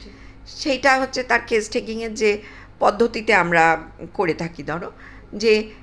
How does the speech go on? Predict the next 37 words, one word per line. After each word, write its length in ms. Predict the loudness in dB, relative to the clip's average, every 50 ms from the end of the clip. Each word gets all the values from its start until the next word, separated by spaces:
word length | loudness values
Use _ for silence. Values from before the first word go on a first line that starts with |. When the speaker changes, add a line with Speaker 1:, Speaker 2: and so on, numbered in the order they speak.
| -18 -10
Speaker 2:
এটা 200 | -6 -4 -4 -2
তোমার 260 | -2 -2 0 -2 -2 0
কবে 180 | -2 -2 -2 -2
থেকে 300 | -4 -6 -6 -6 -6 -6
হলো, 440 | -6 -6 -8 -6 -6 -6 -6 -8 -10 -10
কিভাবে 440 | -12 -6 -4 -2 -2 -2 -2 -4 -4
হলো, 380 | -4 -6 -10 -8 -8 -10 -10 -12 -16 -20 -20 -20 -20 -20 -20 -18 -14
তুমি 160 | -10 -8 -8 -10
কোন 340 | -8 -4 -2 -2 -2 -2
ঘরে 260 | -4 -4 -2 -2 -2 -2
শুচ্ছ, 440 | -4 -8 -12 -12 -12 -14 -12 -10 -10 -10 -10 -10
কিভাবে 380 | -8 -6 -4 -4 -4 -6 -8
শুচ্ছ, 400 | -10 -12 -14 -16 -18 -16 -14 -10 -10 -10 -12 -14 -20 -20 -20 -20 -20 -20 -14 -10 -6
তোমার 220 | -2 -2 -2 -2 -2 -2
হঠাৎ 260 | -2 -2 -2 -2 -2
কোথাও 260 | -2 -2 -2 -2 -2
কোনো 200 | -4 -4 -2 -2
এক্সপোজার 520 | -2 -2 -4 -6 -8 -6 -6 -4 -4 -4 -4
নতুন 340 | -4 -6 -6 -6 -6 -6 -4
হয়েছে 280 | -6 -6 -6 -8 -12
কি 160 | -12 -10 -8
না 240 | -4 -2 -2 -2 -4 -8 -14 -20 -20 -20 -20 -20 -20 -20 -20 -20 -18 -14
সেইগুলো। 580 | -4 0 0 0 2 0 0 -2 -2 -4 -4 -8 -14 -20 -20 -10 -6
তাহলে 160 | 0 2 2
প্রথম 380 | 2 2 0 0 0 0 -2 0
কদিন 280 | 0 0 0 0 -2 -2
ওই 160 | 0 0 0
এক্সপোজার 460 | -2 -2 -6 -8 -6 -6 -6 -6 -8 -8 -8
থেকে 200 | -8 -6 -6 -6
তাকে 280 | -6 -6 -6 -6 -8
একটু 200 | -10 -8 -10 -10 -10 -12 -14 -18 -20 -20 -20 -20 -20 -20 -20 -20 -20 -20 -20 -20 -20 -12 -8
দূরে 40 | -4
Speaker 1:
দূরে 180 | 0 0 2
Speaker 2:
রাখতে 340 | 4 2 2 0 0 -2 -4
Speaker 1:
রাখতে 20 | -4
Speaker 2:
হয়। 140 | -4 -6
Speaker 1:
হয়। 100 | -10 -12